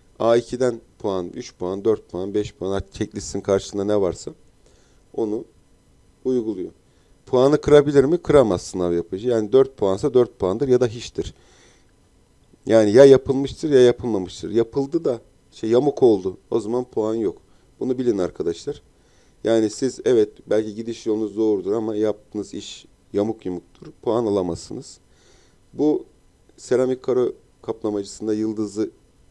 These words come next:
puanlarımız da var. Yıldızlı puanlarımızda eğer o işlemi yapmadığınız zaman isterseniz doksan dokuz alın. O işlemi yapmadıysanız otomatikman kalırsınız. Yıldızlı puanlara da dikkatli,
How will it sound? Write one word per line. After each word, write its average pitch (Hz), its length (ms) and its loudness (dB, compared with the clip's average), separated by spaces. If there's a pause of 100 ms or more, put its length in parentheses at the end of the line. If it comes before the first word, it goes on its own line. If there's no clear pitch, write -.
(120)
puanlarımız 101 640 -2
da 82 100 -2
var. 110 260 -6 (1300)
Yıldızlı 117 420 -2
puanlarımızda 110 920 -4 (1600)
eğer 113 240 2
o 127 160 2
işlemi 104 340 -6
yapmadığınız 101 580 -4
zaman 107 200 -6
isterseniz 98 540 -4
doksan 98 340 -4
dokuz 95 260 -8
alın. 98 260 -6
O 104 140 -2
işlemi 90 320 -6
yapmadıysanız 92 800 -8
otomatikman 101 520 -10
kalırsınız. - 680 -10 (680)
Yıldızlı 117 400 -2
puanlara 104 540 -4
da 113 100 -2
dikkatli, 95 520 -6